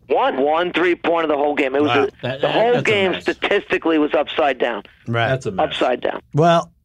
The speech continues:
Speaker 3: in, in the Parlay Kids' defense for a second here, I, li-, like, I, I would have taken, uh, and again, I was eliminated so many times, it's not even fun. They shouldn't even listen to me, but I wouldn't take Kansas State again. That would be my reasoning. I'm never taking them again, so let me take them here against
Speaker 4: Yep.
Speaker 3: Maryland, Bos-,
Speaker 2: Right.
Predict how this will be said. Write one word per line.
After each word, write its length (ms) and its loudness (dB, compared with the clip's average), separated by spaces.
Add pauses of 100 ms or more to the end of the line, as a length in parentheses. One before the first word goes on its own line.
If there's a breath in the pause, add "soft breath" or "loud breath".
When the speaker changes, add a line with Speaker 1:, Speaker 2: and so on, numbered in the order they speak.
Speaker 3:
in, 320 2
in 200 4
the 60 2
Parlay 440 4
Kids' 260 2
defense 460 0
for 160 -2
a 40 -2
second 440 -2
here, 420 -6
I, 120 0
li-, 220 0
like, 220 0
I, 120 2
I 200 2
would 140 4
have 80 2
taken, 500 0 (640)
uh, 180 -4 (160)
and 100 2
again, 360 0
I 140 2
was 100 2
eliminated 640 2
so 120 0
many 220 2
times, 320 -2
it's 140 -10
not 180 -2
even 200 -6
fun. 200 -2 (140)
They 80 -6
shouldn't 200 -2
even 140 -4
listen 260 0
to 60 -4
me, 120 -2
but 260 0 (1120 loud breath)
I 100 2
wouldn't 260 4
take 200 2
Kansas 320 2
State 240 2
again. 460 2
That 160 2
would 120 2
be 100 2
my 200 2
reasoning. 420 0
I'm 100 0
never 220 2
taking 300 0
them 160 -2
again, 340 -2
so 140 -4
let 100 -2
me 80 0
take 240 -4
them 160 -4
here 220 -2
against 380 -6
Speaker 4:
Yep. 80 -20
Speaker 3:
Maryland, 400 -4
Bos-, 300 -2
Speaker 2:
Right. 180 0